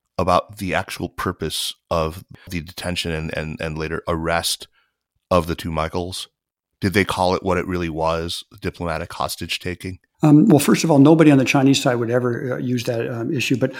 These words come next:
Speaker 2: I think overall with this issue, because it was so sensitive, Kaiser, um, because clearly the, this type of decision, um, was made at sufficiently senior levels,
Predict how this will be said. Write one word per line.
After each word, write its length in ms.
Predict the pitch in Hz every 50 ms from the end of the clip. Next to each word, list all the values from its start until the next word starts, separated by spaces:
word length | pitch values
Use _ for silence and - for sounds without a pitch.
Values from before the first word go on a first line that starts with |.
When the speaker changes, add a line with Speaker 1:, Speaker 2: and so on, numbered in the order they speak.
| - - -
Speaker 2:
I 80 | - 143
think 280 | 135 - 208 185 - -
overall 480 | 160 175 165 160 143 139 135 147 160 147
with 180 | 139 135 -
this 180 | - 208 - -
issue, 200 | 196 - - 160
because 420 | 135 139 - - 190 233 202 -
it 120 | 175 196 170
was 300 | 151 143 139 131 127 -
so 360 | - - - - 180 185 170
sensitive, 720 | - - 160 156 156 - 151 123 - 123 113 110 - -
Kaiser, 500 | - - 123 117 110 110 107 110 104 101 - - - - - - - _
um, 140 | - 131 127
because 340 | 135 139 - 156 147 - - -
clearly 800 | - - - 160 170 180 190 190 185 165 156 143 139 131 127 - - - _ _
the, 360 | 190 170 170 135 127 139 143
this 240 | 160 165 151 160 160
type 240 | - - 151 139 131
of 120 | 123 113
decision, 680 | 110 123 - - - 147 143 143 131 131 131 120 113 113 -
um, 140 | 120 113
was 180 | 113 120 117 -
made 360 | 117 110 117 120 123 123 113
at 240 | 110 107 107 107 -
sufficiently 580 | - - 127 - - 160 151 - 135 110 120 123
senior 380 | - - 151 135 127 117 107
levels, 440 | 104 120 127 131 120 104 101 - -